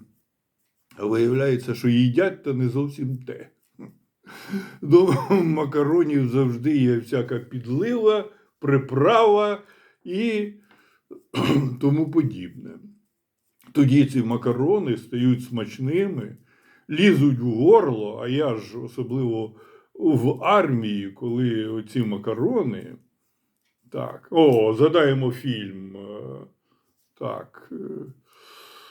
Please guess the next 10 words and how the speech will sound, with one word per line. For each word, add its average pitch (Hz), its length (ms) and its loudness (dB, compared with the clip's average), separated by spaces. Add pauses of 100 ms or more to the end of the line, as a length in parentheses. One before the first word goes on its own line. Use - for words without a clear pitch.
(160)
отам 110 520 -8
про 107 360 -4
тих 107 460 -6
людей, 107 520 -2
які 104 260 -6
втекли 104 580 -6
із 98 580 -10 (680)
в'язниці, 127 880 2 (180)
так. 107 220 -20 (440)
<laughs> 123 360 -4